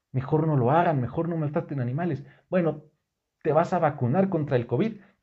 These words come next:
¿Te has vacunado alguna vez en tu vida? ¿Contra el, el sarampión, con-, contra el, la hepatitis, contra lo que quieras, te has vacunado? Adivina con qué chingados prueban esas vacunas.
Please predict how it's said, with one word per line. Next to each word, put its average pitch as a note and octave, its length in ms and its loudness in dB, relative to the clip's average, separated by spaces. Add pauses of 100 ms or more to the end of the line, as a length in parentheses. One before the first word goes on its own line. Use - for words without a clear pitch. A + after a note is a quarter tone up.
(180)
¿Te - 80 2
has G3 160 6
vacunado F#3 520 4
alguna F#3 260 2
vez E3+ 180 -2
en D3 220 -4
tu B2+ 80 0
vida? A#3 240 0 (800)
¿Contra E3+ 460 6
el, D3+ 180 0
el C#3+ 160 0
sarampión, C3+ 800 2
con-, D3+ 220 -2
contra C3+ 520 2
el, A#2+ 500 -2
la A#2 120 -2
hepatitis, D3+ 680 -4
contra C3 300 0
lo A2 180 0
que - 220 -20
quieras, F3 400 0
te - 80 0
has F#3 140 2
vacunado? A#2 680 0 (640)
Adivina F3 520 0
con C#3 200 -2
qué F#3 160 -6
chingados D#3 380 2
prueban D#3 360 2
esas C#3 260 -2
vacunas. G2 460 -6